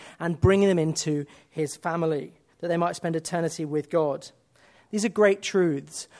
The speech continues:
But most of us would stop at, the, at verse ten. The first part of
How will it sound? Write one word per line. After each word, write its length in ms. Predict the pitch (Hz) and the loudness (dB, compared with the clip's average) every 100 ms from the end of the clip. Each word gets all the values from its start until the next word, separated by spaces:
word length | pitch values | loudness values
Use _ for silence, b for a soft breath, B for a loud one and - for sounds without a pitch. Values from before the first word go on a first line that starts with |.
| b | b
But 100 | 233 | 4
most 460 | 240 233 339 330 339 | 8 10 10 8 4
of 80 | 254 | 4
us 200 | 175 - | 4 2
would 160 | 180 | -2
stop 600 | - - - 294 175 151 - | -2 -4 2 6 6 4 -2
at, 120 | 185 | -6
the, 120 | 175 170 | -4 -2
at 120 | 190 170 | 0 4
verse 240 | 175 165 | 2 2
ten. 320 | - 160 131 - _ - | -2 -4 -6 -16 _ -16
The 60 | |
first 280 | 170 240 220 | -2 0 0
part 220 | - 196 | 0 0
of 80 | 185 | 0